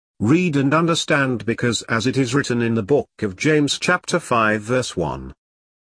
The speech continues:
Now listen, you rich people, weep and wail because of the misery that is coming on you.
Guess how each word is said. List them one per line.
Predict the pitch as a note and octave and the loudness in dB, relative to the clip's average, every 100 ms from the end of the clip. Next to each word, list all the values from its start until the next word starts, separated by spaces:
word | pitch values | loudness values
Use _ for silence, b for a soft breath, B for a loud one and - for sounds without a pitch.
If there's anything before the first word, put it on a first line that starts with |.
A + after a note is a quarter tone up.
| _ _ _ - | _ _ _ -6
Now | A2 G#2+ | -2 -2
listen, | G#2 A2+ - C2+ C2 _ - | -2 -4 -4 -6 -8 _ -4
you | A#2+ B2 | 0 0
rich | A#2 - | -2 -6
people, | - A#2 G2 G#2 A#2 _ - | -8 -6 -2 -4 -4 _ -8
weep | G#2 A2+ F#2 | -2 0 0
and | A2+ G#2 | -4 0
wail | A#2 B2+ A#2+ | 2 2 2
because | A2 - A#2+ - | -2 -2 -2 0
of | C#3+ | 0
the | C3 | 2
misery | C#3+ D3+ D#3+ D3 | 2 2 4 4
that | C3 E3 | 2 2
is | E3+ | 0
coming | - C3 A2+ A2+ | 0 -2 0 0
on | A#2 A2+ | 0 0
you. | G#2+ F#2 D#2 C2+ | 2 0 0 -6